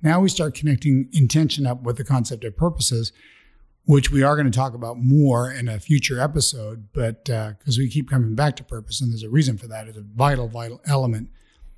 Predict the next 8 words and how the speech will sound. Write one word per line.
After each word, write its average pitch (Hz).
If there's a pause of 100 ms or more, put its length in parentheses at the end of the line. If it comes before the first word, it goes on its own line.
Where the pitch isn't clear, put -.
(160)
in 135
Hubbard 113
Management 127
that 110
people 120
have 120
clear 175
purposes 135